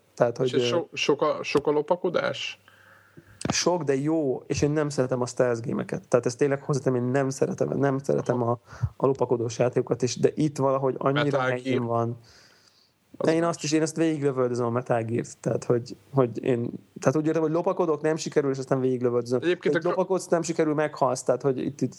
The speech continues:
Speaker 1: ez nincs erről szó.
Speaker 2: Itt, itt egyébként a grafikáról, meg a nyíltságról én megnéztem valamelyik nap, ö, a hatvan F P S-es, ezernyolcvan P-s Metal Gear videót, ahol tudod,
Speaker 1: Az
Speaker 2: ahol
Speaker 1: újat?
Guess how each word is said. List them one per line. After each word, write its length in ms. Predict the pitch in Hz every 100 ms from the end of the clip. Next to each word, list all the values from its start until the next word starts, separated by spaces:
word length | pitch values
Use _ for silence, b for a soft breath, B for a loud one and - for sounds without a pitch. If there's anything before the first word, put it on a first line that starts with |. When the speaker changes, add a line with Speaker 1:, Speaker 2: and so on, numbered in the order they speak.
| -
Speaker 1:
ez 80 | 139
nincs 260 | 131 123
erről 220 | 127 127 131
szó. 340 | - - - B B
Speaker 2:
Itt, 120 | - 165 -
itt 220 | 135 131
egyébként 280 | 151 143 156
a 60 |
grafikáról, 600 | 151 175 156 127 127 123
meg 140 | 120 120
a 40 |
nyíltságról 640 | 127 143 131 - 127 120 127
én 80 |
megnéztem 500 | 135 147 123 120 127
valamelyik 480 | 120 120 117 117 117
nap, 240 | 127 117 120
ö, 680 | 120 120 120 120 120 120 117
a 180 | 120 117 123 -
hatvan 460 | 139 - 117 113
F 80 | 117
P 260 | - 120 113
S-es, 220 | - 117
ezernyolcvan 840 | 117 117 113 113 113 110 - 117 120
P-s 380 | 120 117 120 -
Metal 360 | 113 113 113
Gear 320 | 113 113 110 -
videót, 460 | 113 113 113 110
ahol 240 | 113 117 110
tudod, 300 | 135 110 113
Speaker 1:
Az 60 |
Speaker 2:
ahol 120 | 139
Speaker 1:
újat? 320 | 151 160 -